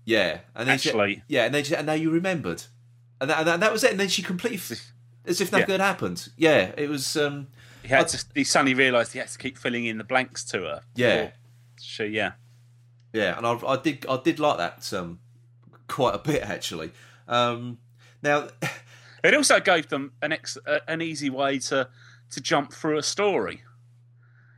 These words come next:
Speaker 2: Yeah, they could get, they could cover so much time.
Speaker 1: Mm, yeah.
Speaker 2: Without you having to think, "Oh, did that, what's been happening in, why, why we haven't been seeing them?" Because they just did it as jumps.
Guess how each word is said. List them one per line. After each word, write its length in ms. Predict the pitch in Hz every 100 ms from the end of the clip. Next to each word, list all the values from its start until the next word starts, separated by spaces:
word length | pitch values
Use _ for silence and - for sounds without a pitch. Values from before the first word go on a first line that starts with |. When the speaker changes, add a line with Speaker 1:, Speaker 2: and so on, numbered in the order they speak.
| _ -
Speaker 2:
Yeah, 140 | 147
they 100 | 156
could 160 | 143 139
get, 240 | 180 -
they 120 | 151
could 140 | 139 -
cover 300 | 214 160 135
so 240 | - 180
much 320 | 156 - -
time. 400 | - 160 98 57 - _ _
Speaker 1:
Mm, 300 | 190 202 104 - _ _
yeah. 300 | 139 143 78 - _ - _ _ _ _
Speaker 2:
Without 320 | 135 135 151 135
you 80 |
having 380 | 131 135 - 131
to 100 | 123
think, 280 | 123 131 123
"Oh, 160 | 151 117
did 160 | 110
that, 220 | 127 127 - _
what's 260 | 131 135 -
been 140 | 127
happening 500 | 131 - 127 104 95 - - _ _ _ _ _ _ _ -
in, 300 | 123 123 -
why, 300 | 127 135 127
why 400 | 131 127 127 120 120
we 100 | 131
haven't 300 | 123 120 123
been 100 | 113
seeing 380 | - 147 135 110
them?" 200 | 90 69 - - _ _ _ _ _ _ _
Because 300 | 131 - 135
they 120 | 147
just 220 | 135 143 -
did 120 | 170
it 100 | -
as 120 | 107
jumps. 600 | - 101 87 - -